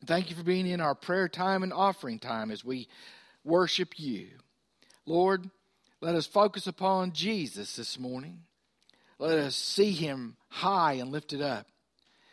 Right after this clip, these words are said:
Let the cares of the world be removed from us. By the power of your Holy Spirit, make your word go forth in power and in truth. Lord, convict us of what we need convicted of. Confront us where we need confronted. Comfort us where we need comforted.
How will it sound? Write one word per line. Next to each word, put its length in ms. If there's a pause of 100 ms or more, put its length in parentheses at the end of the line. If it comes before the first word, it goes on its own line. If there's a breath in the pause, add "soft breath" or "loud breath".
(220 soft breath)
Let 200 (160)
the 280
cares 400
of 60
the 60
world 520
be 140
removed 380
from 300
us. 500 (420 soft breath)
By 120
the 100
power 300
of 100
your 120
Holy 220
Spirit, 440
make 260
your 100
word 280
go 160
forth 420
in 180
power 500
and 80
in 120
truth. 500 (680 soft breath)
Lord, 280
convict 440
us 160
of 80
what 180
we 80
need 280
convicted 520
of. 240
Confront 500
us 180
where 100
we 100
need 200
confronted. 580 (320 loud breath)
Comfort 420
us 220
where 140
we 100
need 160
comforted. 580